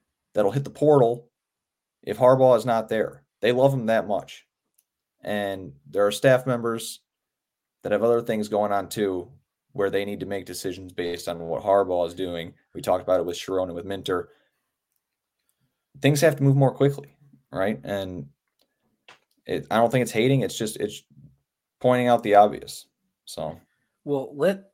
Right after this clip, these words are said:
Speaker 2: let's get to that point because I do think there's an important element here. Um, I think some mood has changed in regards to Jim potentially leaving for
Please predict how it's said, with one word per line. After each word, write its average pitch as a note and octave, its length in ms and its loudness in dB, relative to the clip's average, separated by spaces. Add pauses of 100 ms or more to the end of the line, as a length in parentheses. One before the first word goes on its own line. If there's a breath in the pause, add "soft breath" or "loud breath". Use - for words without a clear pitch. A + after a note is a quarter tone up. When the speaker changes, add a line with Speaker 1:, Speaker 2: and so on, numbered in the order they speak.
Speaker 2:
let's D#3+ 300 -4
get C3 220 0
to B2+ 100 -4
that G#2 280 -8
point F#2+ 300 -14
because G2+ 260 -12
I G#2 120 -8
do A2+ 220 -6
think G2+ 420 -10 (1160)
there's A2 300 -6
an G#2 80 -10
important G2 380 -8
element F2 260 -12
here. - 340 -14 (440 loud breath)
Um, F#2 500 -6 (920 soft breath)
I B2+ 140 4
think E3 240 2
some B2 580 6
mood A#2 540 4 (140)
has G#2+ 260 -6
changed G2+ 460 -8
in G#2 60 -8
regards G2 420 -8
to G2+ 100 -10
Jim F#2+ 260 -8
potentially G2 480 -8
leaving F#2+ 380 -8
for F#2+ 320 -10